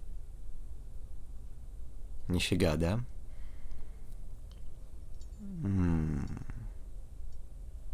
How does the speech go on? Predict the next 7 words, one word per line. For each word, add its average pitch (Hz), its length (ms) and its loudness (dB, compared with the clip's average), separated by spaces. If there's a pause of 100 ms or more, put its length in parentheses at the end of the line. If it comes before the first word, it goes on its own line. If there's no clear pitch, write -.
(800)
А 101 60 4
если 95 220 6
начать 85 400 10
отсюда? 123 460 10 (4000)
Ага, 87 280 12
чё-то - 260 2
произошло. 135 640 6